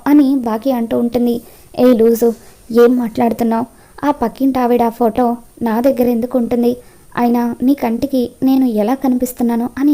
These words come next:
అమర్ అంటూ ఉంటాడు. "ఏమండి, అది కాదండి, ఒకసారి ఈ ఫోటో చూడండి, ఈ ఫోటో పక్కింటక్కది, మరి ఆ అక్క ఫోటో మీ కబోర్డ్లో ఎందుకుందో చెప్పండని" బాగి అంటూ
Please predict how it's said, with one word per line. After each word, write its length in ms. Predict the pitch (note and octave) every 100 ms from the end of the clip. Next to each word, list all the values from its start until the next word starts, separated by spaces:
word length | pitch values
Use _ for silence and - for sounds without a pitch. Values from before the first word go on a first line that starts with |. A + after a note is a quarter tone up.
| B3
అమర్ 180 | A#3 A#3+
అంటూ 160 | A3+ A#3+
ఉంటాడు. 280 | A#3 A#3+ A#3 A#3 - - - - - - - - A3
"ఏమండి, 320 | G#3+ A#3 A#3 A3 - - - - -
అది 120 | C#4 D4 -
కాదండి, 420 | G#3 B3+ A#3 A3+ A3+ - -
ఒకసారి 400 | A3 - A3 A#3 A#3+ - - - - D4+
ఈ 20 | D4+
ఫోటో 220 | A3+ G#3+ C4
చూడండి, 380 | B3+ A#3 A#3 B3+ C#4 - - - C#4+
ఈ 40 | C#4+
ఫోటో 260 | A#3+ A3 B3 B3 - A#3
పక్కింటక్కది, 720 | G#3 C4+ C4 B3 B3 A#3+ A#3+ - - -
మరి 160 | C#4 C#4 - - -
ఆ 80 | A3+
అక్క 160 | A#3 D4+ D4+
ఫోటో 220 | B3 B3+ B3+ - - A#3+
మీ 80 | D4 D4+
కబోర్డ్లో 420 | A#3 A#3+ B3 A#3+ A#3+ - A3+ A#3
ఎందుకుందో 480 | A#3 C4+ B3 A#3 B3 B3+ - - - - - - - - - -
చెప్పండని" 600 | B3 G#3+ C#4+ C#4+ B3+ A#3 B3+ - - _ - A3+
బాగి 300 | A#3 A#3 C4 G#3+
అంటూ 180 | A3